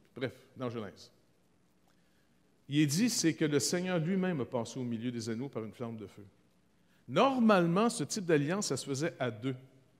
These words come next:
On était deux parties, on avait séparé les animaux en deux, ok ? Ensanglantés, là. Et puis là, les deux parties marchaient ensemble au milieu des animaux jusqu'à l'autre bout.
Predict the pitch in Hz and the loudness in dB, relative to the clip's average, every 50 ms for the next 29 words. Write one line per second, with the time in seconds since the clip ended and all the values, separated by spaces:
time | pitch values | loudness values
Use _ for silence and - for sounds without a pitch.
0 | _ _ _ _ _ - 143 143 143 131 - 165 170 180 185 196 196 190 - - | _ _ _ _ _ -6 -2 0 0 0 2 4 4 4 4 2 0 -4 -10 -18
1 | - 113 107 135 233 262 247 - 180 139 - - - - 190 214 240 247 - - | -16 -6 2 2 2 2 4 2 2 2 2 -4 -4 -2 -2 -4 -4 -6 -10 -16
2 | _ _ _ _ _ _ _ _ - 139 139 151 143 151 139 - - 247 247 - | _ _ _ _ _ _ _ _ -6 0 2 6 6 6 6 4 2 0 0 4
3 | 202 185 185 196 196 185 160 147 160 151 151 160 165 160 147 139 123 131 156 202 | 4 4 6 6 6 4 6 6 4 2 2 2 2 2 2 2 2 0 -2 -2
4 | 233 - - - _ _ _ _ _ _ _ _ _ - 117 113 - 196 240 262 | -4 -8 -18 -20 _ _ _ _ _ _ _ _ _ -16 -10 0 0 0 0 0
5 | 262 - - _ _ _ _ _ _ _ _ _ _ _ _ _ _ - - 139 | -6 -14 -20 _ _ _ _ _ _ _ _ _ _ _ _ _ _ -6 -4 0
6 | 131 - 170 175 175 151 156 156 139 117 - 147 202 220 214 214 214 208 208 175 | 2 4 4 4 4 4 4 4 4 2 0 -2 -2 -2 -2 -6 -6 -8 -12 -16
7 | - _ _ _ _ _ _ _ _ _ _ _ _ _ _ - - 131 127 - | -20 _ _ _ _ _ _ _ _ _ _ _ _ _ _ -6 -4 -4 -4 -4
8 | - 151 165 185 196 214 220 214 - - - - - - - 147 143 139 156 269 | -4 0 4 4 6 6 4 2 0 -6 -16 -20 -12 -4 2 2 2 6 6 4
9 | 254 - - 208 175 - - - - 214 214 220 226 233 - - _ _ _ - | 4 6 6 6 6 6 0 -2 2 4 4 4 4 2 -2 -10 _ _ _ -8
10 | 135 147 185 175 - - 196 202 - - 208 208 202 - - 214 208 202 180 165 | 2 2 2 2 4 2 2 0 2 2 2 2 2 2 0 0 0 2 2 2
11 | 160 156 165 180 165 151 143 127 151 151 147 143 139 139 147 160 170 185 180 - | 0 0 0 0 2 2 2 2 2 -2 0 0 -2 0 0 0 -2 -2 -4 -10
12 | - - - 147 170 - - 156 139 135 131 120 113 117 107 | -16 -10 -6 -6 -4 -2 0 0 2 2 0 -2 -6 -10 -12